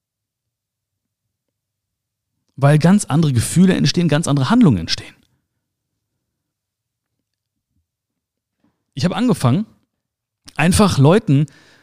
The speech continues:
zu erzählen, was mir wichtig ist, was ich vorhabe, was ich machen werde. Nicht, was ich versuchen werde, sondern ich habe Leuten erzählt von meinem Traum.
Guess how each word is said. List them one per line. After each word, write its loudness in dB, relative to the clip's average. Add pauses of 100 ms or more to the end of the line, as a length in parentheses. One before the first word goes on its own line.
(100)
zu -6
erzählen, -2
was -6
mir 0
wichtig -4
ist, -10
was -4
ich -4
vorhabe, -4
was -2
ich -2
machen 0
werde. -6 (840)
Nicht, 0
was 0
ich -4
versuchen 0
werde, 0 (840)
sondern -2
ich -6
habe -2
Leuten 0
erzählt -4 (800)
von 2
meinem 2
Traum. -2